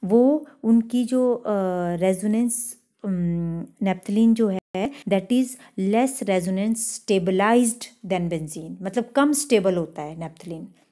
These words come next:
तो इसलिए ज़्यादा, अ, रिएक्टिव है। जो कम स्टेबल है चीज़, वो ज़्यादा रिएक्टिव है।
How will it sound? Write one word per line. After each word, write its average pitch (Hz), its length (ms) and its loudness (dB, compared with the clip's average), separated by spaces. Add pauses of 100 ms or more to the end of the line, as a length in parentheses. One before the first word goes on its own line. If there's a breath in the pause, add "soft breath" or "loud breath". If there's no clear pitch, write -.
(100)
तो 202 60 -2
इसलिए 254 360 0
ज़्यादा, 254 340 0
अ, - 80 -4 (100)
रिएक्टिव 208 680 -2
है। 180 200 -6 (420 soft breath)
जो 196 100 -2
कम 214 260 0
स्टेबल 226 420 0
है 214 140 -4
चीज़, 220 340 -4
वो 202 100 -4
ज़्यादा 190 500 -4 (280 loud breath)
रिएक्टिव 196 540 0
है। - 360 -18